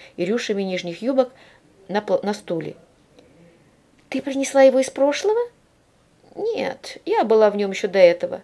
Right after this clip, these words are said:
Я села на кровати. "Мама рассказала вам, что произошло нечто странное?" Каролина кивнула. Ей не пришлось много рассказывать. Тетя Гленда так орала, что об этом наверняка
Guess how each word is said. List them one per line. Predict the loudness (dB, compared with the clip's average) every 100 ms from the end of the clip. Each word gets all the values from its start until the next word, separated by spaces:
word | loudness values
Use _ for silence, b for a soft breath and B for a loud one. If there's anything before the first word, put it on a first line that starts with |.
| b b b b -6
Я | -6
села | 0 2
на | 2
кровати. | 0 -2 0 -2 -6 -20 _ _ _ b b b b -10
"Мама | -2 2 2
рассказала | 0 -4 -4 0 0
вам, | 0 -4 -4
что | -6
произошло | -4 -2 0 0 0
нечто | -4 -4 -6 -8
странное?" | 0 0 0 -4 -14 -16 _ _ _ _ _ _
Каролина | -10 -6 -4 -4
кивнула. | -4 -6 -6 -8 -10 -12 _ B B B B _
Ей | -2 0 -2
не | -8
пришлось | -8 -4 -2 -2
много | -2 -4 -4
рассказывать. | -4 -6 -6 -6 -10 -14 -18 _ B B -6
Тетя | -4 0 0
Гленда | 2 0 -2
так | -2 -2 0
орала, | 0 4 4 2 -4 B B
что | 0 2
об | 2
этом | 0 0
наверняка | 0 0 0